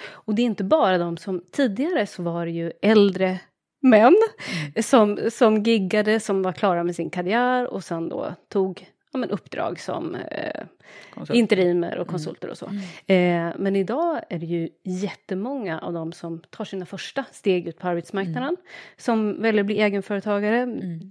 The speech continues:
Speaker 1: digitala nomader,
Speaker 2: Mm.
Speaker 1: men även väldigt många mitt i livet-människor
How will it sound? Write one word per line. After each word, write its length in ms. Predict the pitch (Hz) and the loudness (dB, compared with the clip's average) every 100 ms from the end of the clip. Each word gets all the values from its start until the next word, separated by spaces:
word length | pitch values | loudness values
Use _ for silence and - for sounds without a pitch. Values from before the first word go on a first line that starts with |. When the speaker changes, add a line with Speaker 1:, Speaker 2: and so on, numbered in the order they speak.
| 208 | 2
Speaker 1:
digitala 540 | 214 220 226 226 208 220 | 6 6 8 8 10 8
nomader, 580 | 226 226 220 220 277 - | 8 8 8 8 4 2
Speaker 2:
Mm. 420 | 208 185 165 175 233 | -4 -4 -4 -4 0
Speaker 1:
men 160 | 254 - | 0 2
även 460 | 311 233 175 196 | 2 4 2 0
väldigt 300 | 277 330 175 | 0 -2 -2
många 320 | 214 190 170 170 | -2 -2 -2 -4
mitt 280 | 190 - | -6 0
i 40 | 226 | 4
livet-människor 760 | 233 196 233 403 233 - - | 4 2 -4 -2 -2 -4 -10